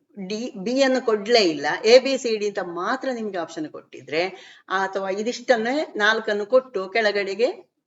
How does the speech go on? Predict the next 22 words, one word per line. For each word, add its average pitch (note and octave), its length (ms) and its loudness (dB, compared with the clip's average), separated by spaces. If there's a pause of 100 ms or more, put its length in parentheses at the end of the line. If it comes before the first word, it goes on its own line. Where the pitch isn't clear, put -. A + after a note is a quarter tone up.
(220)
ಯಾವ G#3+ 220 -2
ಕೆಂಪು G#3+ 240 -4
ಕಿರಣ G3 240 -6
ಡ್ಯಾಶ್ G#3 320 0
ಅಂತ F#3 120 -4
ಮಾತ್ರ G#3 400 0
ಕೊಟ್ಟಿದ್ರೆ, D3 420 -8
ಆಗ A#3 420 0
ನೀವು B3 260 0
ಡಿ G3+ 260 -2
ಅಂತ F3 160 -2
ಕೂಡ D#3+ 220 -6 (460)
ಬರಿಬಹುದು. C#3+ 560 -4
ಓಕೆ, F#3+ 540 -8
ಇಂಥದ್ದೆಲ್ಲ G#3+ 640 -4
ನೀವು F#3 240 -2
ನೆನಪಿಟ್ಕೊಳ್ಬೇಕು. D#3 1080 -6
ಅಂದ್ರೆ G3+ 280 -2
ಇಲ್ಲಿ F#3+ 440 -2 (100)
ಟ್ರಾನ್ಸ್‌ವರ್ಸ್ F3+ 460 -6
ವೇವ್ಸ್ F#3 360 -8
ಇದ್ದು, G3+ 500 -2